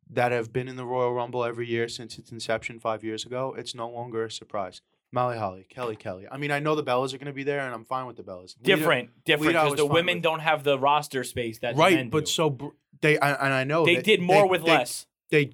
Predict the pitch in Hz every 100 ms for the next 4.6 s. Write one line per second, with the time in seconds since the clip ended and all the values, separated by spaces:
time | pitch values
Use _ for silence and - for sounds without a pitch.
0 | _ - 180 185 165 135 113 104 98 98
1 | - 120 120 147 147 135 123 117 107 -
2 | 101 98 104 - 135 123 131 151 156 123
3 | - 123 139 147 110 110 104 170 175 220
4 | 190 196 190 160 113 -